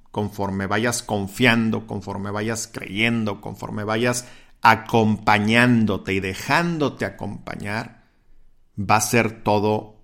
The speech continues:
mucho más favorable para la resolución, para el ajustar cosas,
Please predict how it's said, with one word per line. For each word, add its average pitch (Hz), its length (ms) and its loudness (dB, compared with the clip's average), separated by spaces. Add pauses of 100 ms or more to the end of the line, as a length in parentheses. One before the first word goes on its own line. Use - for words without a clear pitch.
mucho 117 580 0
más 104 320 -2
favorable 92 800 -4 (460)
para 104 680 2 (180)
la 107 160 -2
resolución, 110 1040 2 (380)
para 98 840 4
el 95 840 -2 (240)
ajustar - 600 0
cosas, 117 680 2